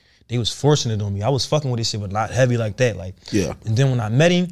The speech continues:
Speaker 1: I instantly started fucking with him. I'm like, you know, I gotta fuck with bro. Like, he, he on some real street nigga shit, you feel me? And I, we did that song, like, probably within, like, the next two, three months, we seen each other in New York.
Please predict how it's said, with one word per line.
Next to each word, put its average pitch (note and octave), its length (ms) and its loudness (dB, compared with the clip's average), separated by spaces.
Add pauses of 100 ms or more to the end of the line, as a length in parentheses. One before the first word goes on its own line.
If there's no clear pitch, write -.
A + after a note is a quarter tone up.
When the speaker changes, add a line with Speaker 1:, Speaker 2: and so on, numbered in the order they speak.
(280)
Speaker 1:
I G2+ 160 -8
instantly B2+ 340 -2
started A2 280 -4
fucking A2 340 -6
with G#2 80 -12
him. A#2 60 -8
I'm A2 60 -4
like, G#2 120 -4
you G#2 80 -6
know, G#2 80 -6
I A#2 120 -6
gotta B2+ 180 -2
fuck - 220 -8
with G#2+ 120 -8
bro. G#2 180 -8
Like, G#2+ 120 -8
he, A#2+ 200 -6
he A#2+ 140 -14
on A#2 120 -6
some A2+ 200 -6
real A#2 160 -4
street A#2+ 240 -4
nigga G#2 200 -6
shit, - 180 -10
you - 80 -10
feel G#2+ 220 -6
me? G#2+ 140 -2
And G#2 100 -4
I, G2 140 -6 (440)
we A2+ 80 -16
did G#2+ 160 -8
that A2 160 -6
song, C3 300 -2
like, A#2 240 -2 (280)
probably B2+ 180 -2
within, A#2+ 180 -6
like, A#2 100 -6
the - 60 -10
next A#2 320 -6
two, C3 180 -2
three B2 200 -2
months, C3 280 0
we B2 80 0
seen B2+ 200 -2
each B2 160 -2
other B2 160 0
in A#2+ 80 -2
New B2 60 -2
York. B2 280 0